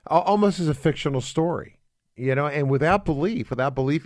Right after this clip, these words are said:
in the incarnation, you know, without that theology, I, you know, I, I,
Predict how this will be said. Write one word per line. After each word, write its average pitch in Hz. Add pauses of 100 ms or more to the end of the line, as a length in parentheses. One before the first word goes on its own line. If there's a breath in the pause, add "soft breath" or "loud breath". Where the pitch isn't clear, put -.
in 170
the 165
incarnation, 151
you 92
know, 113
without 139
that 143
theology, 139 (760 soft breath)
I, -
you -
know, 233
I, 208
I, -